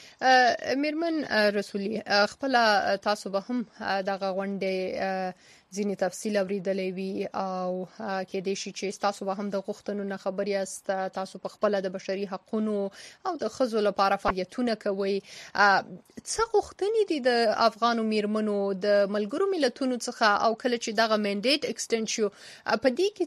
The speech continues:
څه غوښتنې کوي افغانې میرمنې له، آه، چې ملګري ملتونه باید څه وکړي، څومره باید فشار راوړي په طالبانو باندې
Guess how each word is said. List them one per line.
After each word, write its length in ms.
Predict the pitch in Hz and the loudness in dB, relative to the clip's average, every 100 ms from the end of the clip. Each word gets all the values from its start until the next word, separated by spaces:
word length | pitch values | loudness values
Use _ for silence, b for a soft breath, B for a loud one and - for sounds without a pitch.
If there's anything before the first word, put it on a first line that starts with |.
| - | -2
څه 60 | 403 | 0
غوښتنې 400 | 392 - 262 226 190 | 0 -2 -2 -2 -2
کوي 260 | 196 190 190 | -4 -2 -2
افغانې 360 | 190 180 190 190 | -2 -2 -4 -4
میرمنې 460 | 190 185 185 185 175 _ | -6 -6 -4 -6 -8 _
له، 400 | 196 190 190 185 - 190 | -2 0 0 -4 -4 2
آه، 280 | 190 185 185 b b - | 2 2 -4 b b -10
چې 160 | - 202 196 190 - 214 | 0 2 2 -2 -4 -4
ملګري 360 | 202 202 214 | -4 -2 -2
ملتونه 440 | 214 202 190 262 233 | 0 -2 -4 -4 0
باید 180 | 240 | 0
څه 160 | 254 - | 0 0
وکړي، 360 | 415 330 - 208 | 2 2 -4 -8
څومره 400 | - 370 311 208 | -6 -2 -2 0
باید 220 | 208 208 | -2 -4
فشار 380 | - 180 208 190 | -8 0 2 4
راوړي 300 | 185 185 190 | 2 -2 -6
په 100 | 185 | -8
طالبانو 520 | - 185 185 185 190 | -4 -4 -2 -2 -4
باندې 280 | 185 190 | -6 -6